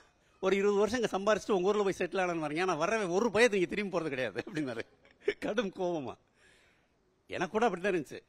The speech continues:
நான் லா காலேஜ் முடிச்சுட்டு சென்னை போயிடலாம்னு தான் நினைச்சேன். "ஆ, ஏன் ஞானி இவ்வளவு கோபம்?"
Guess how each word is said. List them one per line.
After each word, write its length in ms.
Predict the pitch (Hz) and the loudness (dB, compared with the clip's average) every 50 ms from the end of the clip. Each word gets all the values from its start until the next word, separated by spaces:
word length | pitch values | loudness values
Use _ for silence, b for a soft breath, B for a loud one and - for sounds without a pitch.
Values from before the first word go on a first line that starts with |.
| _ _ - | _ _ -12
நான் 160 | - 120 117 | -8 -6 -2
லா 120 | 123 139 | -2 -2
காலேஜ் 320 | 180 - 214 214 185 180 180 | 0 0 0 -2 -2 -2 -6
முடிச்சுட்டு 180 | 190 190 220 | -6 -6 -8
சென்னை 260 | 180 - 165 175 214 202 | -8 -6 -6 -4 -4 -4
போயிடலாம்னு 380 | 160 170 165 151 156 147 147 | -4 -2 -4 -2 -2 -4 -6
தான் 180 | 143 151 135 123 | -6 -8 -8 -8
நினைச்சேன். 260 | 113 - - - - _ b b b b b b b b b b b b - - - | -10 -10 -14 -16 -16 _ b b b b b b b b b b b b -20 -14 -8
"ஆ, 460 | 156 156 165 165 165 165 165 160 160 156 156 - b b b b b b b - | -6 -4 -4 -4 -4 -6 -6 -6 -8 -8 -10 -12 b b b b b b b -10
ஏன் 340 | - 147 214 254 254 220 185 | -4 -2 -2 0 0 -2 -2
ஞானி 180 | 156 156 156 | -2 -4 -4
இவ்வளவு 280 | 147 127 156 185 180 165 | -6 -4 -4 -4 -4 -4
கோபம்?" 440 | - - 156 160 143 117 104 - | -2 -2 -2 -2 -2 -6 -8 -10